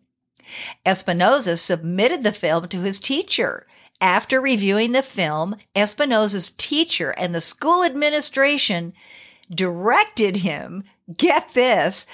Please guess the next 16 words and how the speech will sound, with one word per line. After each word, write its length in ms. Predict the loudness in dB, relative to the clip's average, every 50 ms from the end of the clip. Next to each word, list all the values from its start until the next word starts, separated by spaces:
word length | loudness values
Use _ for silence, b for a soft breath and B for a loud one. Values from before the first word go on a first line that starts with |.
| B B B
to 120 | -2 -2
blur 600 | -2 -2 -4 -2 0 2 4 4 4 4 4 4
or 220 | 4 2 2 2
obscure 960 | 0 -2 -2 -2 0 0 0 0 -4 -6 -4 -4 -2 0 0 0 0 0 -2 -4
the 180 | -4 -6 -6 -6 _
content 1080 | -10 -10 -10 -8 -6 -4 -2 -2 -2 -4 -4 -6 -6 -6 -6 -6 -6 -8 -12 -14 -18 B B B B B B B B
of 160 | -2 0 2
the 100 | 0 0
border 480 | 0 0 2 4 4 4 4 2 0
wall 340 | 0 0 2 2 2 2 2
shirt 800 | 0 -2 -2 -2 0 0 2 2 2 2 2 0 -4 -6 -10 -16 B B B B B B B
before 500 | _ -2 -2 -2 0 2 2 4 4 4
it 140 | 2 0 -2
could 160 | -4 -6 -4
be 220 | -2 -2 -2 -2 -2 -2
uploaded 720 | -4 -4 -4 -2 0 2 2 2 2 0 -2 -2 -4 -6